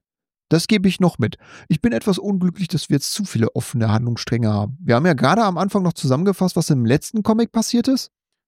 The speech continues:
bei den Halbelfen. Ne? Wir haben immer noch hier eine halbe Stadt, die durch die Wüste latscht.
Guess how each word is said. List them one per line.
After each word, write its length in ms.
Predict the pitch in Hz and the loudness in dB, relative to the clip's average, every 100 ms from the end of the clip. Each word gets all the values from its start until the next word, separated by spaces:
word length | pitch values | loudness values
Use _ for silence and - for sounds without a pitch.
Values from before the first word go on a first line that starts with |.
| - | 0
bei 80 | 190 | 2
den 160 | 185 | 4
Halbelfen. 600 | 202 214 208 220 - 285 _ - | 4 2 2 0 0 -8 _ -2
Ne? 220 | 123 165 160 | 2 4 4
Wir 140 | 135 | 2
haben 120 | 127 135 | 2 2
immer 180 | 147 180 | 2 4
noch 180 | 190 | 4
hier 100 | 180 | 2
eine 120 | 180 151 | 2 4
halbe 240 | 156 139 | 2 2
Stadt, 260 | - 165 - | 0 -2 0
die 80 | |
durch 140 | 139 143 | -2 0
die 140 | 131 | 0
Wüste 240 | 127 151 202 | 0 0 0
latscht. 360 | 202 214 - | 0 -2 -6